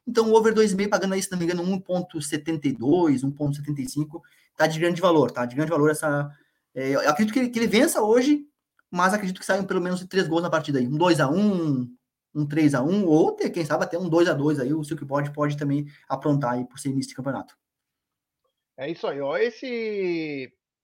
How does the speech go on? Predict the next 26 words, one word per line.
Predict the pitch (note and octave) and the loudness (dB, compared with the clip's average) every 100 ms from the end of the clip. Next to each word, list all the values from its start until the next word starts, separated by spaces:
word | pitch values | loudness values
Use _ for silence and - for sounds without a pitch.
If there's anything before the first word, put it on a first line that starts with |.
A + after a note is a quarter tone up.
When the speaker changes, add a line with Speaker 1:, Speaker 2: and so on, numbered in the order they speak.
| _ | _
Speaker 2:
é, | C#3+ C#3 C3+ - | -6 -4 -6 -8
esse | F#3+ G3 G3 | -10 -8 -8
banner | B2 E3+ F3+ D3+ | 0 0 0 -4
que | C#3+ | -8
nós | C3+ | -10
colocamos | C#3 B2+ B2 A#2+ | -8 -8 -8 -10
aqui, | A2+ D#3 | -10 -12
esse | - A#2 | -12 -14
post, | - D#3+ F3+ B2 - F#2+ _ _ _ _ _ | -6 -4 -4 -6 -14 -18 _ _ _ _ _
ele | C3 C3+ C#3+ | -6 -4 -6
tá | C#3+ C#3+ C#3 | -4 -2 -2
tanto | - F#3+ G#3+ G3+ | -2 -6 -4 -4
no | F#3+ F3+ F3 E3 | -4 -4 -2 -4
Instagram | D#3 D3+ C3+ C#3 | -4 -4 -4 -4
da | C3 | -6
P | B2+ D3+ | -6 -8
G | A#2+ | -6
F | B2+ C#3 - - | -2 -2 -4 -10
Trades, | B2+ C#3 C3+ C3+ - _ - | -6 -6 -8 -14 -20 _ -6
Palpites | B2+ B2 A#2+ - | -6 -6 -12 -12
e | C#3+ | -14
Trading, | C3+ B2+ D3 E3+ F#3+ _ _ _ _ | -8 -8 -8 -10 -12 _ _ _ _
e | D3 | -2
também | C#3+ E3 F3 | 2 2 2
do | A#3 | 2
Amit. | D#4+ G3+ D3+ - A2 | 2 -2 -6 -8 -14